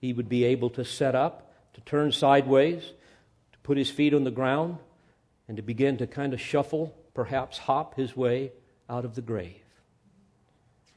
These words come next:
I cannot imagine a more amazing scene. The sight would have been terrifyingly glorious.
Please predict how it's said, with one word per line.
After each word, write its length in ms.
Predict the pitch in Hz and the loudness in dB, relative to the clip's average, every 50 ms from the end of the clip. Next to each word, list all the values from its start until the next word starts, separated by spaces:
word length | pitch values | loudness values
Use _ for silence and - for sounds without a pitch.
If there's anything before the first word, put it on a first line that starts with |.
| _ _ _ _ _ _ _ _ _ _ _ - - - _ _ _ _ _ _ _ _ _ _ _ _ _ _ - - - _ _ - - - - | _ _ _ _ _ _ _ _ _ _ _ -20 -20 -20 _ _ _ _ _ _ _ _ _ _ _ _ _ _ -20 -20 -20 _ _ -18 -18 -14 -6
I 140 | - 113 117 | -6 -6 -6
cannot 440 | - - 147 139 123 123 123 123 | -4 -4 -4 -4 -2 -2 -4 -4
imagine 680 | 117 113 117 123 123 127 127 120 107 - 110 92 90 90 - _ _ _ - _ _ _ _ _ _ _ _ _ _ _ _ - | -4 -4 -4 -4 -2 -4 -4 -6 -6 -8 -10 -10 -12 -16 -20 _ _ _ -20 _ _ _ _ _ _ _ _ _ _ _ _ -8
a 20 | |
more 400 | 113 110 113 117 120 123 120 120 120 | -6 -4 -2 0 0 0 0 0 -2
amazing 720 | 120 110 110 110 117 123 123 120 117 - - 120 117 110 - | -6 -6 -4 -4 -4 -2 -2 -4 -4 -6 -6 -6 -8 -10 -10
scene. 460 | - - - 113 101 92 95 104 107 117 110 117 _ _ _ _ _ _ _ _ _ _ _ _ _ _ _ _ _ _ | -10 -10 -10 -10 -12 -14 -16 -20 -20 -20 -20 -20 _ _ _ _ _ _ _ _ _ _ _ _ _ _ _ _ _ _
The 100 | 117 131 | -6 -4
sight 600 | - - - - - 156 156 160 160 165 160 - | -4 -4 -4 -2 0 0 0 0 -2 -4 -6 -8
would 160 | 127 120 135 120 | -4 -4 -2 -2
have 180 | 123 110 107 | -2 -6 -4
been 280 | 107 123 120 117 113 - | -4 -2 -2 -2 -4 -6
terrifyingly 1400 | - - - - 170 170 170 165 143 120 - - - - 143 143 147 143 135 139 139 127 120 117 113 113 110 110 110 - _ _ _ _ _ _ _ _ _ _ - | -10 -16 -4 -4 -4 -2 -2 -4 -4 -6 -8 -8 -4 -4 -2 -2 -2 -2 -2 -2 -2 -2 -2 -2 0 -2 -2 -4 -8 -14 _ _ _ _ _ _ _ _ _ _ -14
glorious. 600 | 95 110 110 110 107 95 90 87 - - - - | -8 -4 -2 0 -2 -2 -4 -8 -14 -18 -20 -20